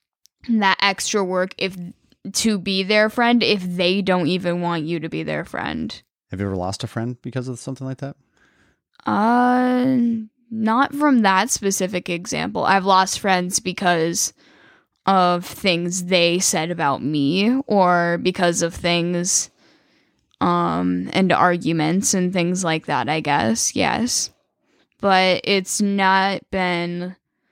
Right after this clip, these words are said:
Speaker 1: like, "You did something awful." Actually, yes. One time. One time.
Speaker 2: Okay.
Speaker 1: Yes.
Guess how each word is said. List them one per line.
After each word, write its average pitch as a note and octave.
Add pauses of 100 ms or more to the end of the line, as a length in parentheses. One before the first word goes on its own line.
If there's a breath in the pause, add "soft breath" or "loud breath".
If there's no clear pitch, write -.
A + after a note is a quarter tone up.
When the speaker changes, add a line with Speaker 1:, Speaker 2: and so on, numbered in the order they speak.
(300)
Speaker 1:
like, E3+
"You A3+
did A3
something G#3
awful." F#3 (360)
Actually, C4+
yes. A3 (300)
One A3+
time. G#3 (680)
One G3
time. E3 (880)
Speaker 2:
Okay. C3 (320)
Speaker 1:
Yes. -